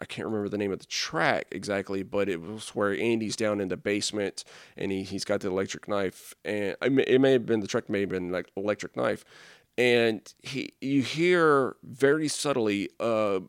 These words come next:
a violin, a solo violin playing a-, as he's walking around.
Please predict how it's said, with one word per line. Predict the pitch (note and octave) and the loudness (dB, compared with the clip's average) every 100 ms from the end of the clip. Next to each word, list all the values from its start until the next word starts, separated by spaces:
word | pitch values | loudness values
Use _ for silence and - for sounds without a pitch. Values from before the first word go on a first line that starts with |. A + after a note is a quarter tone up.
| _ | _
a | - | 0
violin, | A#2+ C#3 D3+ - - - - | 4 4 2 -2 -4 -8 -6
a | - | -2
solo | - B2+ C3+ | 4 6 6
violin | C3+ A#2 B2 D#3 D3 | 4 2 2 2 0
playing | G2+ D#2 B1+ G1+ - _ | -2 -4 -6 -10 -18 _
a-, | G2 G#2 - | -4 -2 0
as | A2+ | 0
he's | A#2 G#2+ | 0 -2
walking | A2+ G#2+ G#2+ G#2+ G#2 | 0 0 -2 -2 0
around. | A#2+ D3+ F#2+ | 0 0 -2